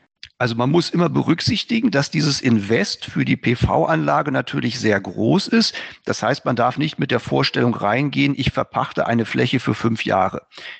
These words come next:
Die Standardlaufzeiten, mit denen man es zu tun hat, sind zwanzig Jahre. Sie können aber auch länger sein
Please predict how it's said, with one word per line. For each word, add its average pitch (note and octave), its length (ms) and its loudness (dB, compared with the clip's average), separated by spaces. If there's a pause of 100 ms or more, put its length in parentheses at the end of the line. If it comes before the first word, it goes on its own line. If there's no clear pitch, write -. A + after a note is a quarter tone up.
(120)
Die A#2 280 4
Standardlaufzeiten, E3+ 1300 0
mit C#3 160 -4
denen C#3 180 2
man C3+ 140 0
es - 220 -4
zu - 140 -8
tun F3 460 2
hat, - 200 0
sind B2 440 0
zwanzig B2 440 -2
Jahre. C3+ 340 2 (580)
Sie - 140 -4
können D#3+ 260 0
aber A#2+ 180 2
auch A2 120 -2
länger D3 300 2
sein G3 400 0